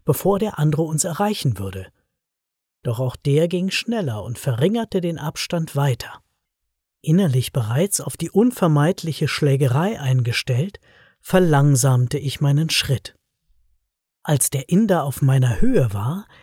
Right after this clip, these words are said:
sah ich auf einmal aus dem Augenwinkel eine Armbewegung, die auf mich wirkte, als wolle er mich attackieren.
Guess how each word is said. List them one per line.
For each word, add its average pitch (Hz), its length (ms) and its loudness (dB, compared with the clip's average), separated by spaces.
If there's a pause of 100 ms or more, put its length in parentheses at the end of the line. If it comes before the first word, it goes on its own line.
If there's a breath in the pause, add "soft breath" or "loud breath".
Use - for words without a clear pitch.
(260 soft breath)
sah 180 340 2
ich 190 240 -6
auf 160 200 -6
einmal 202 420 2
aus 151 160 -2
dem 135 160 0
Augenwinkel 170 680 0
eine 139 320 -2
Armbewegung, 185 840 2
die 185 120 -4
auf 190 160 0
mich 170 220 0
wirkte, 147 420 4 (280 loud breath)
als - 240 0
wolle 156 200 6
er 147 180 2
mich 151 220 2
attackieren. 185 680 2